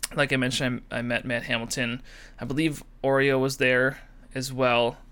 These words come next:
And I briefly met, uh, Optic Hitch,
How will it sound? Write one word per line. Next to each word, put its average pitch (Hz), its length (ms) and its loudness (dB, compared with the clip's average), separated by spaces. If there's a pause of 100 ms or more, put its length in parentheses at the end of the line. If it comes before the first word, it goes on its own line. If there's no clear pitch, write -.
(200)
And 120 100 -4
I 120 220 -4 (260)
briefly 165 580 0
met, 135 380 2 (320)
uh, 110 240 -4
Optic 120 340 -4
Hitch, - 380 -2